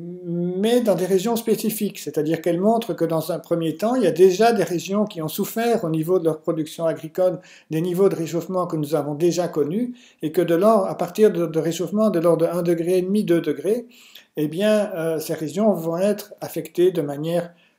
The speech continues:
plus intense. La colonne suivante résume les impacts au niveau global, montre les impacts qui vont avoir des conséquences pour l'ensemble de la planète. Et là, évidemment, on n'y arrive pas tout de suite. On y arrive à des réchauffements, des niveaux de réchauffement un peu plus élevés que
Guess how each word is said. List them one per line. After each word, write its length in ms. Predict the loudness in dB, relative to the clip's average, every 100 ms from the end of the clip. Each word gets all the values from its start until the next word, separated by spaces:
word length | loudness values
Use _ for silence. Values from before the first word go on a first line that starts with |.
| _ _ -8
plus 340 | -2 0 0
intense. 680 | -2 -2 -6 -8 -14 -20 _ _ _ _ _ _ -6
La 80 |
colonne 280 | 2 4 4
suivante 760 | 0 -4 0 4 4 4 0 -10 -4
résume 600 | 6 6 6 2 2 0 -2
les 280 | -2 -2
impacts 480 | -2 0 0 -2 -6 -4
au 120 | -2
niveau 380 | -2 -2 -2 0
global, 580 | 4 4 4 2 0
montre 360 | 0 0 0 -2
les 140 | -4
impacts 320 | -2 0 0 -2
qui 60 |
vont 80 | -2
avoir 120 | 0
des 120 | -2
conséquences 580 | -2 -4 -2 0 0 0
pour 120 | -2
l'ensemble 580 | -2 -2 2 4 4 4
de 60 | 2
la 100 | 0
planète. 440 | -2 -4 -6 -8 -14 _ -4
Et 60 | 4
là, 140 | 6
évidemment, 500 | 6 2 0 2 2
on 40 |
n'y 120 | 2 -2
arrive 240 | -6 0
pas 140 | 2
tout 120 | 2 -2
de 80 |
suite. 320 | -4 -4 -6 -14 _ _
On 140 | -4 -2
y 80 | 2
arrive 240 | 4 4
à 60 | 2
des 100 | 2
réchauffements, 540 | 0 -2 -4 -4 -4
des 80 | -2
niveaux 200 | 0 0
de 60 |
réchauffement 480 | 0 -2 -4 0 0
un 80 | 0
peu 220 | 0 -2
plus 180 | 0 0
élevés 420 | 0 0 0 0
que 280 | 4 4